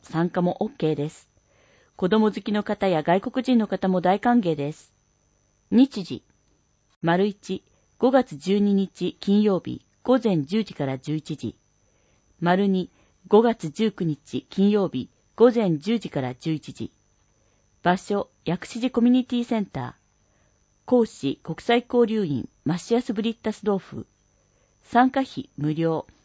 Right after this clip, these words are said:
ただし参加者は国際交流協会に入会していただきます。年会費千円。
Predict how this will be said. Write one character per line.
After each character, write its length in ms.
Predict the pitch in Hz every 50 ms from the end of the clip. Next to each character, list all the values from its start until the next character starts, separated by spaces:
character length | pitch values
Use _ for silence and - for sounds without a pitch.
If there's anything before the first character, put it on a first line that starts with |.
| _ _ _
た 100 | - 247
だ 120 | 262 294 277
し 60 | -
参 220 | - - 233 247
加 140 | 247 - 269
者 160 | - - 196
は 200 | 160 147 147 147 - _ _ _ -
国 200 | - 196 - -
際 220 | - 254 254 262 254
交 160 | - 262 262 247
流 160 | 262 262 254
協 200 | - 277 262 254
会 180 | - 208 185
に 120 | 170 156 156
入 200 | 160 175 196 196
会 220 | - 208 202 208
し 20 | -
て 120 | - 208
い 40 | 190
た 100 | - 185
だ 120 | 185 185
き 120 | - - 165
ま 180 | 160 160 165
す。 120 | - - _ _ _ _ _ _ _ _ _ _ _ _ _ -
年 220 | 175 190 226 240
会 180 | - - 254 254
費 160 | 240 - 139
千 340 | - - 185 185 180 156 139
円。 200 | 123 113 107